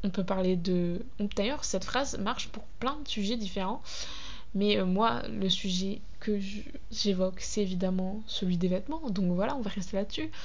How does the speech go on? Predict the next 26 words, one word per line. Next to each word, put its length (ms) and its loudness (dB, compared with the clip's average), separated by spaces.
Mais, 340 4
euh, 600 2
c'est 160 2
bon 160 0
quoi, 380 -2
de 100 2
faire 280 2
les 100 4
faux 200 2
semblants, 600 0
juste 240 0
pour 180 0
dire 200 0
sur 160 2
les 140 2
réseaux, 460 2
on 160 2
a 60 2
acheté 240 0
de 60 0
la 120 2
seconde 420 2
main, 360 0
euh, 500 4
non. 280 2
Non. 260 0